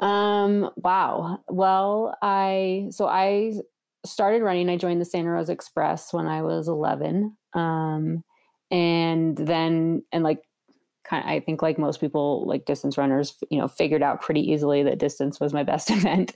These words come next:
We, we did try all the events on the track, um, but I could barely jump onto the mat, let alone clear a bar in the high jump, for example.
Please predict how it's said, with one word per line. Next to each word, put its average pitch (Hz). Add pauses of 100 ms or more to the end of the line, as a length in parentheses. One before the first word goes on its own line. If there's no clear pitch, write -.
(100)
We, 175
we 185
did 175
try 156
all 147
the 147
events 139
on 147
the 151
track, 151 (600)
um, 151
but 147 (380)
I 165
could 160
barely 151
jump 139
onto 147
the 139
mat, 143
let 147
alone 139
clear -
a 131
bar 139
in 139
the 143
high 139
jump, 139
for 143
example. 143